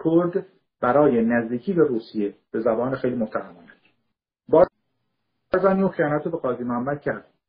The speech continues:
بنده پونزده سال فوش خوردم سر این مسئله که من گفتم ما کردهای ایران، تو به ما چیکار داری بلند شدی اومدی اینجا؟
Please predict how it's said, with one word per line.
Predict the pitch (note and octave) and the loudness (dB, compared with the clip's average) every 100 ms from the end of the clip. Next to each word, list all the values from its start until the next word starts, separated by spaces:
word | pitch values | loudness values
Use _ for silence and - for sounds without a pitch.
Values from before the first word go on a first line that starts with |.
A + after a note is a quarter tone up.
| - | 0
بنده | C#3+ D3 E3 | 2 4 0
پونزده | E3 D3 C3+ D3 D3 | -2 -6 -2 -2 0
سال | C3+ A#2 | -2 -4
فوش | - C3+ D3+ D3 | -2 0 0 -2
خوردم | - C#3 C3+ B2+ B2 A#2+ - | 0 0 0 -4 -4 -6 -6
سر | |
این | B2+ B2+ | -4 -4
مسئله | B2 A2+ A2 G#2 A2 G#2+ | -6 -6 -6 -2 -2 -2
که | A2 | -4
من | B2+ C#3 | -4 -2
گفتم | C#3+ C3 G#2+ G#2+ | -2 -2 -6 -6
ما | A2 C#3+ C#3+ - | -2 0 0 -2
کردهای | A2 - A2+ A2+ | -4 -2 -4 -4
ایران، | A2 A#2 A#2 D#3 E3 | -4 -2 0 2 0
تو | F#3 F#3 | 4 4
به | |
ما | D#3 F3 | 4 0
چیکار | - A3 C#3 | 2 2 4
داری | A2 G#2+ | 2 2
بلند | G#2+ | -2
شدی | G#2+ A2 | -4 -4
اومدی | G#2 G#2 | -4 -4
اینجا؟ | G2+ G2+ | -6 -8